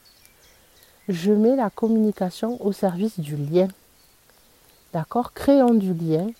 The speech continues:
autour et sous prétexte d'une activité que l'on va faire ensemble. Et puis apprendre à collaborer, c'est apprendre à se donner des instructions, à être clair, à préciser son message. Et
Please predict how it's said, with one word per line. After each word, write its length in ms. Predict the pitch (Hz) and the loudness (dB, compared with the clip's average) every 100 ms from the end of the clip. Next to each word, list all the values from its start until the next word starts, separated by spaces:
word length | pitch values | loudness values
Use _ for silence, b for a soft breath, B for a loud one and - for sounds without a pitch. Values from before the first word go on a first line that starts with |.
| _ _ | _ _
autour 560 | 214 220 - 285 320 - - | 4 4 2 0 0 -2 -4
et 100 | 170 | -4
sous 240 | - 269 | -2 -4
prétexte 640 | - 208 - 165 - - - - | -2 -4 -4 -6 -6 -20 -20 -6
d'une 140 | 208 | -4
activité 540 | 190 - - 175 - 202 | -4 -6 -10 -8 -6 -6
que 120 | - | -6
l'on 120 | 160 | -4
va 140 | 156 | -4
faire 220 | 156 185 160 | -6 -8 -6
ensemble. 380 | 160 - - - - _ b b b b b b b b | -8 -10 -12 -14 -20 _ b b b b b b b b
Et 60 | |
puis 160 | 170 - | -2 2
apprendre 440 | 302 208 262 254 | 4 4 2 0
à 60 | 196 | -2
collaborer, 640 | - 180 160 151 160 254 | -2 0 2 0 -2 -2
c'est 160 | 285 190 | -2 -2
apprendre 460 | 156 - - 247 285 _ _ _ _ - _ _ - - - | -4 -4 -2 -2 -4 _ _ _ _ -20 _ _ -14 -8 -2
à 100 | 165 | 0
se 140 | - | 0
donner 280 | 165 160 165 | -2 0 0
des 200 | 156 156 | 0 0
instructions, 560 | 165 - 220 - 170 175 B B B B | -2 -2 -8 -4 -6 -6 B B B B
à 120 | 147 | -2
être 200 | 156 180 | -2 -2
clair, 260 | - 240 180 | 2 2 2
à 60 | |
préciser 500 | - - 214 208 196 | -2 -2 -2 0 0
son 160 | 208 175 | 0 -2
message. 540 | 175 - 196 170 - B B B - | -4 -4 -2 -2 -6 B B B -4
Et 160 | 170 | -2